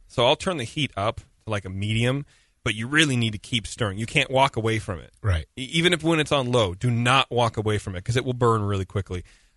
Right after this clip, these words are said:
Speaker 1: Um, also, be careful, uh, when it splatters. It's like napalm.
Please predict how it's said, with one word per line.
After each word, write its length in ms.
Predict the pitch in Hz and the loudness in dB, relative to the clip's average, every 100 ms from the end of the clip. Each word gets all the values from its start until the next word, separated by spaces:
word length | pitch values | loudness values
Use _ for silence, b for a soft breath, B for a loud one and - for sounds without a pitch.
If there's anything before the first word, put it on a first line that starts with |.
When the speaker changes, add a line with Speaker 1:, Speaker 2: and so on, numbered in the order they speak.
| - | -4
Speaker 1:
Um, 380 | 98 95 92 - | -2 -2 -6 -2
also, 320 | 127 127 131 | -2 2 0
be 200 | 117 120 | 0 -6
careful, 580 | - 127 - 117 107 - 95 | 0 0 2 0 0 -2 -4
uh, 160 | 92 | -4
when 180 | 95 104 | -4 -6
it 100 | 98 | -8
splatters. 720 | - - 101 110 120 139 - _ _ _ - | -12 -8 -6 -2 -2 -4 -6 _ _ _ -6
It's 320 | 107 107 - | -4 -4 0
like 140 | 127 107 | 0 2
napalm. 640 | 101 92 95 98 87 85 | -2 -6 -8 -6 -6 -8